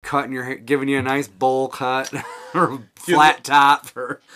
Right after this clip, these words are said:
Speaker 2: here's what I always remember too is on, like, the bulletin board that you're facing. There's everybody puts up their business cards and, like, pins 'em or whatever.
Speaker 1: I think I know exactly where you're going with this, but go ahead.
Speaker 2: It was, like,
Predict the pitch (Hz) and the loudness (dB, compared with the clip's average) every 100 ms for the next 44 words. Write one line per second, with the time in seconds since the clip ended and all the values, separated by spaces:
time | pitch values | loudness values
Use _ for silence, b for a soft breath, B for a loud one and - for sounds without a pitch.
0 | B - 180 202 233 233 208 202 190 175 | B -2 0 2 2 4 4 4 0 -6
1 | 175 170 170 - 170 160 131 117 117 123 | -4 -2 -4 -2 -4 -2 -4 -8 -12 -12
2 | 135 139 127 131 113 117 120 131 - 139 | -10 -10 -10 -10 -10 -6 -4 -4 -8 -12
3 | 135 143 143 117 110 - - 113 110 - | -6 -6 -6 -8 -10 -12 -8 -8 -6 -10
4 | 151 151 160 _ _ - 123 113 - 117 | -12 -12 -16 _ _ -12 -8 -8 -8 -8
5 | 123 120 113 117 - 110 98 - 101 120 | -6 -8 -10 -14 -14 -12 -12 -12 -12 -12
6 | 113 - 113 117 120 104 98 - 117 117 | -14 -10 -8 -8 -12 -18 -20 -16 -16 -16
7 | 120 135 135 135 135 139 143 - 151 147 | -16 -16 -12 -8 -8 -6 -8 -6 -6 -2
8 | 151 143 127 101 120 120 - 120 120 113 | -4 -4 -8 -6 -6 -6 -8 -8 -8 -10
9 | 107 104 - 110 95 107 104 101 90 110 | -12 -14 -14 -16 -12 -12 -10 -12 -16 _
10 | 131 127 123 117 101 _ | -16 -10 -6 -6 -6 _